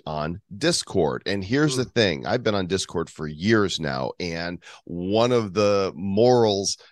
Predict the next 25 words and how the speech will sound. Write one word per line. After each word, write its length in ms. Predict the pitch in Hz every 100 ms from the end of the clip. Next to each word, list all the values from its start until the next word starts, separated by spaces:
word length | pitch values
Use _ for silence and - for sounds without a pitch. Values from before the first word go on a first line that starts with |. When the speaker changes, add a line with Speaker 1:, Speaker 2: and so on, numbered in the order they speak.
| -
Speaker 1:
uh, 140 | 92
you 160 | 92 107
know, 80 | 98
one 180 | 107
of 80 | 120
the, 140 | 98 85
the 180 | 98
things 380 | 95 131 123 110
that 120 | 104
you 220 | 98 113 135
know 320 | 117 110 101
not 320 | 95 101 117
to 140 | -
do 180 | 151 110
on 120 | 107
Discord 600 | 101 156 - 95 82 85 - - -
is 180 | - 113
accept 520 | 110 - 110 107 - - _ 92
D 280 | 92 127 127
Ms 440 | 151 131 98 110 - _ _
from 260 | 120 120
strangers, 720 | 113 135 160 185 - - - - _ -
Speaker 2:
Right. 60 |
Speaker 1:
especially 500 | 101 127 151 - 107
those 340 | 90 104 107